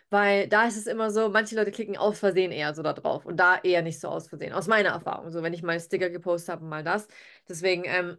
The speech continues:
sucht euch aus, aber das sind auf jeden Fall die Möglichkeiten. Das heißt, ich hoffe, das war verständlich, Leute. Es ist wirklich sehr simpel. Es klingt vielleicht kompliziert, aber es ist total simpel. Neugierde, Testimonial,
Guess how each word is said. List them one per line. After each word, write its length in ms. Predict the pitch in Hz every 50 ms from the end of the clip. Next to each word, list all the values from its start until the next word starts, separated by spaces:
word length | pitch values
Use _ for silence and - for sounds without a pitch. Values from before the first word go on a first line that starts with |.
| _
sucht 320 | - 208 233 285 294 - 330
euch 200 | 262 240 - -
aus, 280 | 208 233 269 285 269
aber 160 | - 208 196
das 160 | 202 208 202 -
sind 80 | 208
auf 60 | 190
jeden 120 | 202 202 190
Fall 120 | 208 190
die 80 | 180 180
Möglichkeiten. 540 | 180 185 185 - 190 170 - - 160 - -
Das 120 | 170 170
heißt, 180 | 190 185 185 -
ich 180 | - - -
hoffe, 420 | - 269 285 285 - 294 285 294 294 - - - - _ _
das 220 | - 226 254 247 -
war 100 | 240 226
verständlich, 440 | 220 214 202 - 220 220 214 202 196
Leute. 180 | 208 196 202 -
Es 120 | 202 202
ist 240 | 202 180 - 175 185
wirklich 420 | 233 285 294 277 262 247 208 -
sehr 240 | - 220 226 240 240
simpel. 300 | 220 247 247 247 226 247
Es 120 | 226 214
klingt 220 | - - 254 254 247
vielleicht 360 | - 240 226 233 - - _
kompliziert, 640 | - 240 220 233 233 226 - - 233 233 226 226 - - - - - -
aber 180 | - 202 202
es 80 | 214 208
ist 120 | 208 208
total 420 | - 208 208 - 220 226 233 247 233
simpel. 420 | 208 226 233 220 233 240 226 226
Neugierde, 720 | 214 208 214 233 254 269 269 233 226 254 262 254 254 254 247
Testimonial, 880 | - - 247 247 240 - - 254 240 233 233 233 226 226 226 226 226